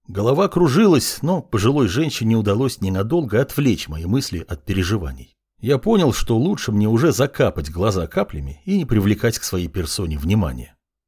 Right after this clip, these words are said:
Самым лучшим решением казалось зайти в аптеку и закапать капли в помещение, а заодно купить пару одноразовых линз и поменять их, чтобы глаза быстрее пришли в норму.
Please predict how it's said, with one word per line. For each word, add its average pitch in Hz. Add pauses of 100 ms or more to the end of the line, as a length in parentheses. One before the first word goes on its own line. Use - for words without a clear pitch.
(160)
Самым 180
лучшим 123
решением 151
казалось 135
зайти 123
в 82
аптеку 139
и 196
закапать 117
капли 135
в -
помещение, 71 (280)
а 104
заодно 92
купить 107
пару 85
одноразовых 82
линз 196
и 170
поменять 156
их, -
чтобы 73
глаза 90
быстрее 110
пришли 90
в 80
норму. 73